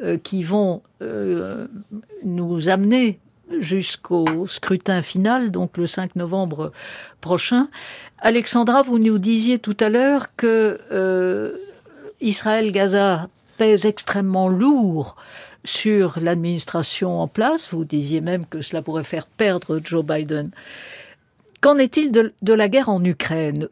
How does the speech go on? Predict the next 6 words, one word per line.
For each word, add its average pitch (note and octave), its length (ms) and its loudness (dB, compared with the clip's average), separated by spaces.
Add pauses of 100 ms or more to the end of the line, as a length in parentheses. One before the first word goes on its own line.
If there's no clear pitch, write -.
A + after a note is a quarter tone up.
où A3 220 0
là, C#4+ 420 2 (280)
euh, G3 440 2 (240)
le, A#3 280 -2
le G#3+ 160 0
consensus C4+ 960 0